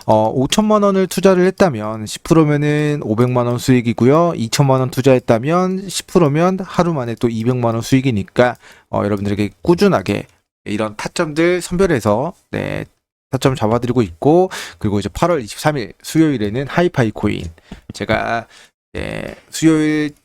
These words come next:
밤 열한 시 경 하이파이 코인을 오백십 원에 이제 추천을 드렸는데요. 팔월 이십삼 일에 차트 보도록 하겠습니다.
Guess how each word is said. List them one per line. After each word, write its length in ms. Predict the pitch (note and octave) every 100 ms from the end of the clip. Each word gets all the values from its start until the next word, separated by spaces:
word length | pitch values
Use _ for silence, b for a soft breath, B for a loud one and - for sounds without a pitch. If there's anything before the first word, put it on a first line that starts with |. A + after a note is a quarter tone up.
| _
밤 400 | - A2+ B2 D#3+
열한 300 | A2 A#2+ D3
시 120 | C#3+ G#2+
경 240 | A2+ G#2 _
하이파이 420 | - C3 - B2
코인을 480 | - A#2+ A#2 B2+ B2
오백십 560 | A2+ A#2+ A#2+ - - F#3
원에 280 | F3 D3+
이제 140 | C#3 G#2+
추천을 380 | - - C3 A#2+
드렸는데요. 600 | A#2+ A#2+ A2 A2 C#3+ D3 B B B - -
팔월 320 | E3+ F#3 F3+
이십삼 420 | A#2+ - - D#3
일에 400 | D3 E3 F#3+ F#3+ -
차트 240 | - -
보도록 320 | B2+ G#2 G#2+ A2+
하겠습니다. 560 | A2+ - G#2+ G#2+ G#2